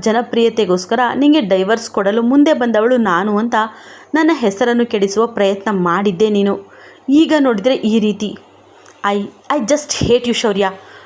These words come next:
ಎಂದು ಸಿಂಹಿಣಿಯ ಹಾಗೆ ಅವನ ಮೇಲೆ ಹರಿಹಾಯ್ದರೆ,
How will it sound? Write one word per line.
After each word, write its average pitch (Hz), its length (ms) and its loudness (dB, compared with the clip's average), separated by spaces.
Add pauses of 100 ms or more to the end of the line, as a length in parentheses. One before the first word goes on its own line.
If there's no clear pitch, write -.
(180)
ಎಂದು 214 340 2
ಸಿಂಹಿಣಿಯ 302 640 2
ಹಾಗೆ 208 320 -2
ಅವನ 190 340 -2
ಮೇಲೆ 202 240 0
ಹರಿಹಾಯ್ದರೆ, 196 920 -2